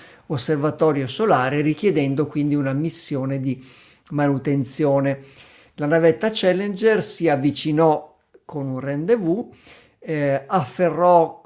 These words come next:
eh, questo, mm, satellite con, eh, il braccio robotico e poi con una serie di attività extraveicolari venne, eh, riparato dagli astronauti della missione che poi lo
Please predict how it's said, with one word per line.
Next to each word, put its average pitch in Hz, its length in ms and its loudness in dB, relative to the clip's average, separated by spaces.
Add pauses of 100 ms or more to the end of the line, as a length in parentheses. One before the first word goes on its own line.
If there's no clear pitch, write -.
eh, 139 300 -10
questo, 139 720 -6
mm, 123 260 -10 (1160)
satellite 156 840 0
con, 139 420 -4
eh, 127 240 -4
il 139 80 -6
braccio 147 380 0
robotico 151 580 0
e 143 80 -2
poi 151 300 0 (260)
con 147 160 -8
una 143 120 0
serie 151 260 -4
di 135 100 -2
attività 135 500 0
extraveicolari 139 960 -4
venne, 123 440 -8 (340)
eh, 143 160 -4
riparato 143 600 0
dagli 135 200 -4
astronauti 131 640 -6
della 131 160 -4
missione 139 440 -4
che 131 120 -6
poi 131 240 -4
lo 120 200 -6